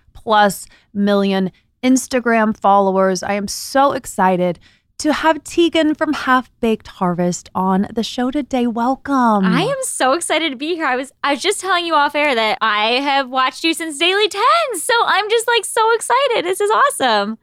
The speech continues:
Speaker 1: That makes me so happy.
Speaker 2: Yeah.
Speaker 1: We were having a little blast from the past, like, down memory lane, because, because yes, you brought up fashion right away.
Speaker 2: Mm-hmm.
Speaker 1: And that was such a big part of my
Speaker 2: It was so
Speaker 1: job and what we
Speaker 2: big.
Speaker 1: put forward to the world. And you were so interested in fashion
Speaker 2: I
Speaker 1: at the
Speaker 2: was
Speaker 1: time,
Speaker 2: so
Speaker 1: still are, but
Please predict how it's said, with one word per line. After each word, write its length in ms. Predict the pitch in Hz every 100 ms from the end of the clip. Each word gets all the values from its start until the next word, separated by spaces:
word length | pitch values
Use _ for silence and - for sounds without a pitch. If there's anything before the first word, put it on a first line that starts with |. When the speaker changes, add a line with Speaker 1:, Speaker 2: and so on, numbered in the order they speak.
| 359
Speaker 1:
That 320 | 381 370 320
makes 360 | 330 339 311 -
me 200 | 330 330
so 340 | - 269 247
happy. 360 | 277 240 427 -
Speaker 2:
Yeah. 60 | -
Speaker 1:
We 100 | 233
were 100 | 247
having 340 | 240 214 208
a 80 | 202
little 220 | 196 196
blast 720 | 170 175 180 180 180 - -
from 240 | - 202 190
the 80 |
past, 520 | 175 - 185 180 - 202
like, 200 | 175 147
down 260 | 180 180
memory 360 | 185 180 175 175
lane, 340 | 180 196 208
because, 380 | 202 220 214 175 _ _ _
because 320 | - 233 214 208
yes, 280 | 277 226
you 80 | 233
brought 200 | 202 214
up 120 | 196 _
fashion 560 | 247 294 - 247 185 165
right 240 | 208 190 202
away. 220 | - -
Speaker 2:
Mm-hmm. 180 | 208 240
Speaker 1:
And 220 | 233 226
that 200 | 220 233
was 200 | 294 285
such 340 | - 233 214
a 60 | 262
big 320 | 202 226 226
part 360 | - 202 226 240
of 200 | 226 185
my 160 | 190
Speaker 2:
It 40 | 175
was 80 | 175
so 40 |
Speaker 1:
job 380 | - 392 370 294
and 120 | 262
what 140 | 233 294
we 100 | 240
Speaker 2:
big. 100 | 277
Speaker 1:
put 140 | 269
forward 240 | 240 226 208
to 60 |
the 120 | 208
world. 480 | 202 240 285 311 262
And 160 | 220 202
you 160 | 226
were 180 | 302 349
so 300 | - - 285
interested 440 | 311 453 494 - 240
in 140 | 196
fashion 300 | 185 165 226
Speaker 2:
I 80 | 240
Speaker 1:
at 20 |
the 80 | 254
Speaker 2:
was 80 | 170
Speaker 1:
time, 220 | 226 277
Speaker 2:
so 60 | 302
Speaker 1:
still 180 | 254
are, 380 | 170 160 151 247
but 340 | 240 180 185